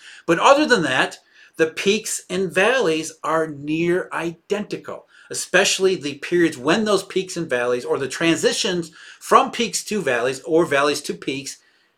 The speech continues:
is taking place. Globally synchronized.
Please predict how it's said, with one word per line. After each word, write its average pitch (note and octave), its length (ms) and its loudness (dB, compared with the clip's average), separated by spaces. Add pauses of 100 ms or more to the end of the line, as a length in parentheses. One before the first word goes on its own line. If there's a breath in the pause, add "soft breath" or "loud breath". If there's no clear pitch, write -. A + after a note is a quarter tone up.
is B2+ 160 -10
taking C3 420 -8
place. - 460 -4 (800)
Globally F3+ 760 2
synchronized. - 880 -10